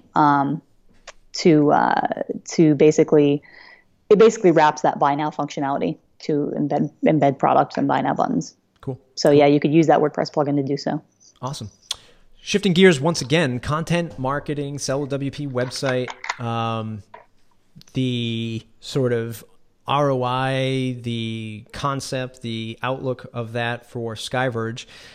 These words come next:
Speaker 2: Um, was it an immediate goal to say, "Look, we need to get into content marketing, and by absorbing a property or getting a property like this and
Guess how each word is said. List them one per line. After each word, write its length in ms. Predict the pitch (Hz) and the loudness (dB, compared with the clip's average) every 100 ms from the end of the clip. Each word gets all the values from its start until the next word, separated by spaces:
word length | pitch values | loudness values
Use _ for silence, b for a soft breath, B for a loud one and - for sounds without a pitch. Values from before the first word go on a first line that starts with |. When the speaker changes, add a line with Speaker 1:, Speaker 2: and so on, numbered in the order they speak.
| B | B
Speaker 2:
Um, 380 | - 127 123 127 - | -6 -4 -2 -6 -6
was 180 | 135 127 | 0 2
it 160 | 160 - | 2 0
an 80 | 139 | 0
immediate 480 | 123 139 151 147 | 0 0 0 -2
goal 260 | 117 120 156 | -2 -2 -2
to 100 | 135 | -4
say, 200 | - 117 | -4 -4
"Look, 220 | 123 156 | -2 -4
we 100 | 123 | -4
need 140 | 127 123 | -4 -4
to 80 | |
get 200 | 110 123 | -2 -2
into 720 | 127 127 123 131 127 127 123 120 | 0 -2 -2 -2 0 -2 -4 -6
content 440 | 120 123 123 123 | -4 -4 -2 -4
marketing, 540 | 120 120 123 120 120 113 | -4 -4 -4 -6 -6 -6
and 320 | 113 110 107 | -6 -6 -4
by 120 | 110 | -4
absorbing 540 | 110 107 120 120 120 | -4 -4 -2 0 -2
a 60 | 110 | -2
property 380 | 117 113 117 110 | -4 -6 -6 -10
or 140 | 110 | -8
getting 240 | 110 120 117 | -4 -4 -4
a 60 | |
property 380 | 110 117 113 117 | -4 -6 -6 -8
like 220 | 117 110 | -6 -6
this 240 | 135 131 113 | -6 -6 -6
and 240 | 104 | -8